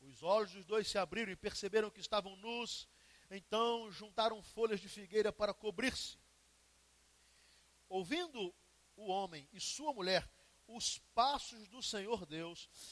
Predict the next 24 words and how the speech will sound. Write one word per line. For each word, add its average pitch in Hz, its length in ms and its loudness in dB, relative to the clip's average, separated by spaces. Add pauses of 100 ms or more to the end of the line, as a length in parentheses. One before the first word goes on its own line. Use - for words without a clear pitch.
(220)
que 226 180 4
andava 240 800 6
pelo 254 380 -2
jardim 208 680 0
quando 240 300 -4
soprava 233 1000 2
a 190 100 2
brisa 294 680 0
do 285 260 -16 (180)
dia, 240 580 0 (520)
esconderam-se 220 1800 2
da 202 180 -4
presença 190 920 -6
do 175 180 -20
Senhor 180 680 -10 (300)
entre 175 360 -4
as 143 260 -6
árvores 160 460 -4
do 151 120 -16
jardim. 127 500 -12 (120)
Por 143 120 -18
enquanto, 151 520 -14
até 135 180 -16
aqui. - 220 -18